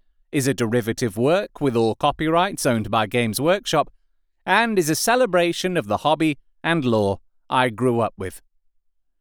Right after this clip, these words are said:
If you have suggestions for other Oldex fiction for me to narrate, you can comment, contact me on Twitter at R J Bailey, or email robert j bailey at gmail dot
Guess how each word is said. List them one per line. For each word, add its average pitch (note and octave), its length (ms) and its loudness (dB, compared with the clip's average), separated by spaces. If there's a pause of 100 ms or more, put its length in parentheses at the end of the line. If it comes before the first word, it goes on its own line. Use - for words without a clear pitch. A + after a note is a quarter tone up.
(220)
If F#3+ 160 0
you G#3+ 120 0
have B3+ 240 0
suggestions G#3 760 -2
for - 160 2
other E3+ 320 2
Oldex E3 520 0
fiction F3+ 440 -6
for D3+ 160 -2
me C#3 180 2
to B2+ 140 -6
narrate, C3 440 0 (440)
you F3 100 2
can F3+ 160 -2
comment, G#3 460 -2 (440)
contact D3+ 440 0
me D3 140 2
on C3+ 180 2
Twitter G3+ 440 -2
at D#3 220 0
R C#3+ 160 4
J C3+ 240 0
Bailey, F3 400 0 (440)
or F#3 200 2
email A3+ 440 0 (280)
robert D#3 340 2
j D3+ 240 2
bailey A2+ 480 0
at C#3 180 -2
gmail G#2+ 540 -2
dot G#2+ 180 -2